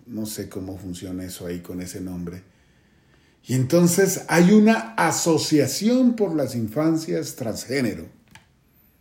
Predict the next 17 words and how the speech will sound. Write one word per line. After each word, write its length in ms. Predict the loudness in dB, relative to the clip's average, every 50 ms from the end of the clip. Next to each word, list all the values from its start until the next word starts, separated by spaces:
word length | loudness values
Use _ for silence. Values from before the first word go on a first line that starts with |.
| _ _ _ -8
Tienen 300 | -4 0 2 4 6 6
veinticuatro 600 | 6 6 6 4 2 4 4 4 4 2 2 2
mil 200 | 2 2 2 2
seguidores. 1040 | 2 0 2 2 2 2 2 2 2 2 0 -4 -8 -12 -16 -18 -20 -20 -20 _ _ _ _ _ _ _ _ _ _ _ _ _ _ _ _ _ _
Ave 220 | -14 -8 -4 -2 0
María. 440 | 2 2 2 2 0 -2 -4 -10 -18 _ _ _ _ _ _ _ _ _ _ _ _ _ _ _ _ _ _ _ _ _ _ _ _ _ _ 0
No 160 | 0 0 0
sé 180 | 0 0 2
desde 360 | 4 6 4 4 4 2 0 0
cuándo, 560 | 2 0 2 2 2 2 2 2 0 -2 -6
y 180 | -6 -6 -4 -2
no 280 | 2 2 2 2 2
quiero, 560 | 4 4 4 6 6 6 6 6 6 4 0 -6 -16 -20 _ _ _ _ _ _
eh, 300 | -8 -6 -4 -4 -4 -2 0
ensuciar 600 | 0 0 2 0 0 -2 0 2 2 4 4 4
mi... 640 | 4 6 6 6 6 4 4 2 0 -2 -6 -8 -14 -18 _ _ _ _ _ _ _ _ _ -16 -12
Eh, 380 | -8 -6 -4 -4 -4 -6 -8 -10